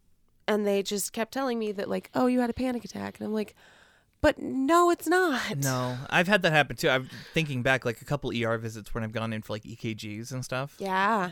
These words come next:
Speaker 2: They like to defer it to as anxiety, but I'm like, "It's n-, or heartburn." <laughs>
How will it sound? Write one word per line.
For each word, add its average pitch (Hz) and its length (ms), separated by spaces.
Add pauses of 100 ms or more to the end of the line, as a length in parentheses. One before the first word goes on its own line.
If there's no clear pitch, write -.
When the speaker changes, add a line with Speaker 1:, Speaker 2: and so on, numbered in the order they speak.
Speaker 2:
They 120 140
like 117 200
to 120 80
defer 113 280
it 107 80
to 117 120
as 107 220
anxiety, 110 420
but 110 140
I'm 107 120
like, 107 180
"It's - 180
n-, - 120
or 143 140
heartburn." 123 600
<laughs> - 40